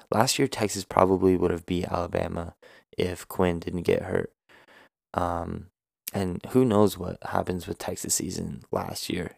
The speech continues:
if Quinn didn't get hurt, because, uh, they would have been on a crazy good path. They, you know, they still had a solid season, but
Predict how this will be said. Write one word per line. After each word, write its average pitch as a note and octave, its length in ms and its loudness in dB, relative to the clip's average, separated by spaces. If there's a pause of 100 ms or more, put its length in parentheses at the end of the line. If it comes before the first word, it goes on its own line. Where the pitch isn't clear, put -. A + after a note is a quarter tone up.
if F2+ 220 -6
Quinn - 220 -4
didn't D2 220 -6
get - 160 -6
hurt, - 280 -4
because, - 500 -6 (1000)
uh, F2 360 2 (100)
they G2 120 8
would G2 140 10
have F2 80 4
been F2 300 2 (120)
on F2 580 -2 (920)
a - 60 -8
crazy G2+ 600 8
good F2 200 2
path. F2 500 -4 (760)
They, F2+ 320 2 (380)
you F#2+ 100 -2
know, F2 320 -4
they F#2+ 100 0
still A2 260 2
had G#2 180 4
a F2+ 40 -4
solid F2+ 360 0
season, F2+ 380 -4
but - 220 -12